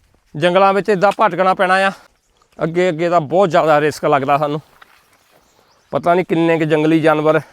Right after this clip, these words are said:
ਇਸ ਕਿਲੇ ਦੇ ਵਿੱਚ ਲੁਕੇ ਹੋਣਗੇ, ਜਿੱਥੇ ਅੱਜ ਤੱਕ ਕੋਈ ਆਇਆ ਹੀ ਨਹੀਂ। ਕਦੋਂ ਦੇਖ ਲਓ ਤੁਸੀਂ ਰਾਜੇ ਛੱਡ ਗਏ, ਕਦੋਂ ਮਹਾਤਮਾ ਲੋਕ ਇਸ ਕਿਲੇ ਨੂੰ ਛੱਡ ਗਏ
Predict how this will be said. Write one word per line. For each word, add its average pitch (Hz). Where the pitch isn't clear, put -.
ਇਸ 175
ਕਿਲੇ 175
ਦੇ 160
ਵਿੱਚ 170
ਲੁਕੇ 175
ਹੋਣਗੇ, 175
ਜਿੱਥੇ 180
ਅੱਜ 165
ਤੱਕ 175
ਕੋਈ 180
ਆਇਆ 160
ਹੀ 165
ਨਹੀਂ। 175
ਕਦੋਂ 220
ਦੇਖ 190
ਲਓ 202
ਤੁਸੀਂ 190
ਰਾਜੇ 180
ਛੱਡ 175
ਗਏ, 175
ਕਦੋਂ 202
ਮਹਾਤਮਾ 185
ਲੋਕ 175
ਇਸ 175
ਕਿਲੇ 170
ਨੂੰ 175
ਛੱਡ 160
ਗਏ 165